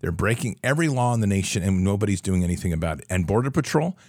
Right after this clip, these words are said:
they're one of the worst violators because they're going along with these rules and saying, "We will do nothing about it because we're being told what to do," and they're in violation of the Constitution every single day.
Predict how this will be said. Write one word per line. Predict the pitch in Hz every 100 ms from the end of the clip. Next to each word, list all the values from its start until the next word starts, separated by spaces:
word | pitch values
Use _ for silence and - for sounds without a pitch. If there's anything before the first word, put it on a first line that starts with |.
| _
they're | 98
one | 101 104
of |
the | 101
worst | 101 -
violators | 92 87 80 76 -
because | 98 95 92
they're | 95
going | 82 113 156
along | 147 139
with | 123
these | 123 98
rules | 95 95 95
and | 95 -
saying, | 104 95 87
"We | 95 92
will | 95
do | 98 101
nothing | 104 123 123
about | 104 90 92
it | 95
because | 82 90
we're | 85
being | 92 90
told | - 117
what | 120 -
to | 90
do," | 92 90
and | 82
they're | 92
in | 90 85
violation | 98 113 107 - 98
of |
the | 92
Constitution | - 90 - 87 90 87 80
every | 78
single | - 76 76
day. | 62